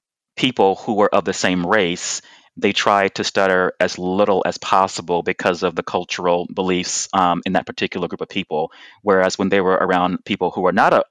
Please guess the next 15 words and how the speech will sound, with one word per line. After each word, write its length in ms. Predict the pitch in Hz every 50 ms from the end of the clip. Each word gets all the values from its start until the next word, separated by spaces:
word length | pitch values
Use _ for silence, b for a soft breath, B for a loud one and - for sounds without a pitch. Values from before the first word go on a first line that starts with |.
| _
a 40 | -
part 220 | - - 101 87
of 240 | 90 85 85 - - -
their 140 | 98 92 87
race, 360 | 87 87 85 85 82 - -
then 360 | - - 98 92 90 92 90 B B B B B B
they, 180 | - - 101 98 90 - -
they, 100 | 107 104
they 240 | 92 - - 104
gave 180 | 101 107 101 95
themselves 300 | 101 98 - 104 90 -
more 120 | 101 95
permission 400 | - - 87 90 92 - - 92
to 120 | - - 87
stutter. 640 | - - - - 90 87 87 85 76 73 73 -